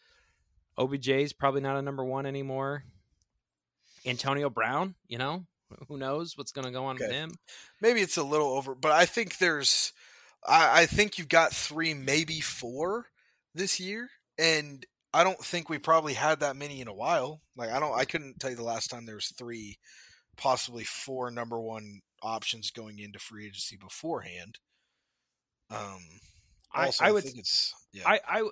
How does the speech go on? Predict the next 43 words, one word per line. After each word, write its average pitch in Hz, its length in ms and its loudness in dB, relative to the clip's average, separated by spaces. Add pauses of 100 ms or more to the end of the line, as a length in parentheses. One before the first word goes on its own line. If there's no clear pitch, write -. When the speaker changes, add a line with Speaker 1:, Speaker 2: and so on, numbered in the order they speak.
Speaker 1:
I 196 100 -2
mean, 202 220 -6
I 180 100 -2
think 196 160 -6
you 190 80 0
have 156 80 -2
a 135 60 -2
fair 135 200 -2
point 135 320 -8
of, 123 140 -8
like, 104 280 -4 (140)
there's 131 200 -4
probably, 131 680 -2 (280)
this 160 180 -6
is 170 100 -8
probably 151 480 2
a 113 60 0
good 117 240 -6
year 113 160 -4
to 110 80 -4
need 104 140 -6
a 104 60 -6
wide 95 220 -8
receiver. 80 480 -12 (140)
Speaker 2:
Yeah, 143 260 8
Speaker 1:
Like 101 200 -6 (160)
Speaker 2:
it's - 160 2
a 151 40 2
bad 170 360 8
year 185 100 6
to 160 100 -4
need 156 180 0
a 143 40 2
quarterback, 131 500 0
good 127 220 -4
year 120 140 -6
to 104 100 -16
need 98 100 -16
a 101 40 -16
wide 92 180 -12
receiver. 87 440 -14
Speaker 1:
I, 160 160 6
'cause 165 260 -2